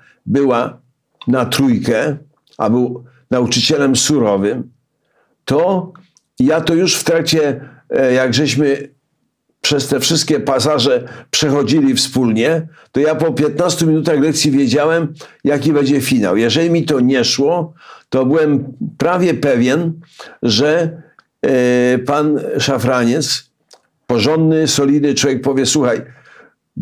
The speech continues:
nie jestem zachwycony z tym, e, z tym, co dzisiaj przyszedłeś do mnie. W związku z tym traktujmy, że, że zadanie domowe jest nowe”, ale dodawał mi, żebym, e,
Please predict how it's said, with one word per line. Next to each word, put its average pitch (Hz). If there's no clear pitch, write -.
nie 156
jestem 160
zachwycony 139
z -
tym, 127
e, 135
z -
tym, 139
co 127
dzisiaj 123
przyszedłeś 127
do 117
mnie. 117
W -
związku 151
z 147
tym 160
traktujmy, 160
że, 147
że 139
zadanie 139
domowe 131
jest 107
nowe”, 151
ale 147
dodawał 135
mi, 104
żebym, 143
e, 139